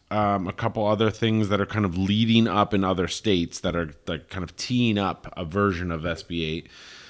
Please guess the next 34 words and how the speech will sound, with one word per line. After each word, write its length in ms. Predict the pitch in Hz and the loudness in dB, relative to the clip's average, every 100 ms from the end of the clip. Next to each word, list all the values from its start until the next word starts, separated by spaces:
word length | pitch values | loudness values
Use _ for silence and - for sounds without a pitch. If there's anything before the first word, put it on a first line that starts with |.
| - _ | -20 _
And 120 | 113 | 0
then 100 | 107 | 2
I 80 | 101 | 2
saw 220 | - 113 | 2 2
today 280 | 104 117 104 | 2 2 2
that 140 | 90 90 | 0 -2
he 240 | 98 92 | -2 -4
reinforced 1120 | 98 98 110 117 117 101 - 113 107 92 - | -2 2 4 4 2 -2 -2 2 4 2 -2
the 140 | 98 90 | 0 2
idea 400 | 90 82 95 87 | 0 0 0 0
that 140 | 80 | -2
there 140 | 90 | -2
will 120 | 85 85 | -2 0
never 340 | 90 90 95 | 0 0 -2
be 180 | 82 90 | -2 -2
an 80 | 85 | -2
exception 520 | 82 104 90 - 87 | -4 -4 -4 -6 -8
for, 560 | - 95 92 87 - 85 | -6 -2 0 -2 -2 -2
uh, 160 | 87 | -2
women 240 | 87 95 92 | 0 0 -2
who've 120 | 85 | -2
been 220 | 85 85 | -4 -4
raped. 420 | 85 80 - - - - - - - _ | -4 -4 -8 -20 -20 -20 -20 -20 -20 _
And 280 | 98 92 87 | -4 -2 -2
he 180 | 82 95 | -4 -6
said 220 | - 95 | -4 -4
there's 120 | 87 | -4
fifteen 420 | - 139 - 131 113 | 0 0 2 0 2
thousand 540 | 101 98 95 95 92 | 4 4 2 -2 -2
rapes 340 | 95 92 - 90 | 0 0 -2 -4
a 40 | |
year 300 | 85 90 85 | -2 -2 -2
in 120 | 80 | -4
Texas. 520 | 82 80 - 71 - | -8 -10 -10 -12 -12